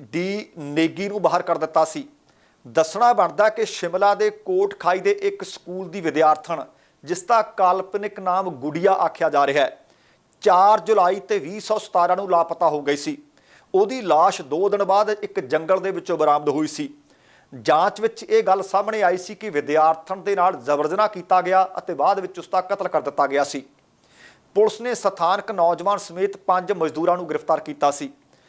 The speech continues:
ਇਹਨਾਂ ਵਿੱਚ ਸੂਰਜ ਨਾਮ ਦਾ ਇੱਕ ਨੇਪਾਲੀ ਵੀ ਸੀ। ਆਈ ਜੀ ਜ਼ਹੂਰ ਹੈਦਰ ਜ਼ੈਦੀ ਉੱਨੀ ਸੌ ਚੁਰਾਨਵੇਂ ਬੈਚ ਦੇ ਆਈ ਪੀ ਐਸ ਅਧਿਕਾਰੀ ਸੀ। ਜ਼ੈਦੀ ਨੂੰ ਦੋ ਹਜ਼ਾਰ ਸਤਾਰਾਂ ਵਿੱਚ ਗੁੜੀਆ ਜਬਰ ਜਨਾਹ ਕਤਲ ਮਾਮਲੇ ਦੀ ਜਾਂਚ ਦੀ ਜ਼ਿੰਮੇਵਾਰੀ ਦਿੱਤੀ ਗਈ ਸੀ।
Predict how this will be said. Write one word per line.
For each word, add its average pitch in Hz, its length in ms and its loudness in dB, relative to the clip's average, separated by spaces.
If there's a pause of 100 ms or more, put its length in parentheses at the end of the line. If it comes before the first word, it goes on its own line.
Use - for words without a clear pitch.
(320)
ਇਹਨਾਂ 240 260 4
ਵਿੱਚ 226 200 -4
ਸੂਰਜ 185 460 -8
ਨਾਮ 180 280 0
ਦਾ 202 200 2
ਇੱਕ 190 220 -6
ਨੇਪਾਲੀ 170 520 0
ਵੀ 160 100 -8
ਸੀ। 151 220 -10 (600)
ਆਈ 180 200 4
ਜੀ 220 160 -8
ਜ਼ਹੂਰ 185 520 -4
ਹੈਦਰ 165 280 0
ਜ਼ੈਦੀ 156 440 -2 (100)
ਉੱਨੀ 180 160 -8
ਸੌ 208 180 -4
ਚੁਰਾਨਵੇਂ 190 440 -2
ਬੈਚ 160 300 0
ਦੇ 190 260 -4
ਆਈ 165 160 2
ਪੀ 185 200 -4
ਐਸ 175 160 -2 (100)
ਅਧਿਕਾਰੀ 156 380 -2
ਸੀ। 147 220 -8 (640)
ਜ਼ੈਦੀ 156 400 0
ਨੂੰ 220 280 -4
ਦੋ 160 200 0
ਹਜ਼ਾਰ 214 180 2
ਸਤਾਰਾਂ 180 360 0
ਵਿੱਚ 196 200 -8
ਗੁੜੀਆ 165 500 0
ਜਬਰ 151 360 -2
ਜਨਾਹ 208 200 2
ਕਤਲ 190 380 -4
ਮਾਮਲੇ 165 340 0
ਦੀ 180 140 -8
ਜਾਂਚ 151 340 -4
ਦੀ 175 100 -4
ਜ਼ਿੰਮੇਵਾਰੀ 151 420 -2
ਦਿੱਤੀ 143 280 -4
ਗਈ 143 120 2
ਸੀ। 143 240 -8